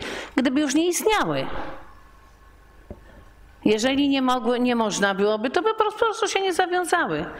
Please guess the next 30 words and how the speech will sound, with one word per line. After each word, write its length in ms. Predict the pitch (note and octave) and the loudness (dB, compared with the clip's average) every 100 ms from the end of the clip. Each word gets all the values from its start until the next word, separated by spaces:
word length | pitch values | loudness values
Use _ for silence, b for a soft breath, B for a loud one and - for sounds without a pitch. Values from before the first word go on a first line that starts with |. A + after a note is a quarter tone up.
| B B | B B
A 100 | A3 | 2
tu 140 | D#4 | 2
słyszymy, 480 | D4 C#4+ - C4 C4 | 0 0 0 0 0
że 140 | A3 | 0
Piła 480 | A3 B3 A3+ G#3 G3+ - - G3 | 0 0 2 2 0 -4 -2 0
zawiązała 600 | G#3+ A#3 A3+ G3+ G3+ G3+ | 2 2 2 0 2 2
taką 280 | G#3 G#3+ A#3 | 0 0 -2
spółkę 380 | - D#4 F#4+ | 0 0 0
i 40 | G4+ | 0
całkiem 400 | - F#4 F4+ D#4 | 0 0 2 0
dobrze 240 | E4 D4+ | 0 0
się 160 | D#4 E4 | 0 -2
ma. 240 | D4+ - - - B B B B B B | -2 -4 -6 -10 B B B B B B
W 40 | |
związku 340 | A#3 B3 - | 0 0 -2
z 80 | B3+ | -2
czym 180 | - C4 | 0 0
myślę, 320 | B3+ B3+ A#3 A#3 B - | 0 0 0 -2 B 0
dlaczego 500 | A#3 - D#4 A3 - - - - | 0 2 0 0 -2 -6 -8 -4
wchodzić 640 | - C4+ B3+ G#3 B3 - | 0 2 2 0 -2 -2
w 180 | C4 - | -4 0
coś 300 | B3+ A#3+ B3+ | 0 0 -4
tak 460 | B3+ B3+ B3+ A#3 | 0 0 0 0
bardzo 300 | A3+ C4+ B3+ | 2 2 0
niepewnego, 680 | C4+ C4+ C#4+ D4 F4+ F#3+ F3+ | 0 2 0 2 0 2 0
bo 340 | F#3 G#3 - | 0 -2 -2
jak 280 | F3+ A3 A3+ | 0 0 2
ja 140 | B3+ B3 | 0 0
słyszę, 340 | - B3+ B3+ | 0 0 0
y, 140 | A#3+ | 0